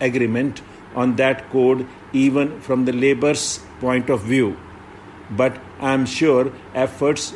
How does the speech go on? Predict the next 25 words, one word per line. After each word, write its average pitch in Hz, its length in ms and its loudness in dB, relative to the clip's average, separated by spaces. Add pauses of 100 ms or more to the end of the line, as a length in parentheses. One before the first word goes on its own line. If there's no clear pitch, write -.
(100)
to 131 100 -4
further 139 560 0 (200)
the 135 120 -2
acceptance 127 840 -2 (320)
of 113 220 -4
this 160 180 2
code 135 420 2 (120)
of 123 360 -4
efficiency 120 760 -2
and 131 200 0
welfare 131 560 0 (360)
will 127 160 2
be 123 120 0
continued, 135 920 2 (300)
and 127 420 -2
if 139 240 -2 (120)
that 131 220 -2
is 143 220 -2
done, 101 460 0 (380)
it 123 140 -2
will 135 200 0
be 135 300 0
a 120 80 -2
great 147 340 2
help 123 340 -2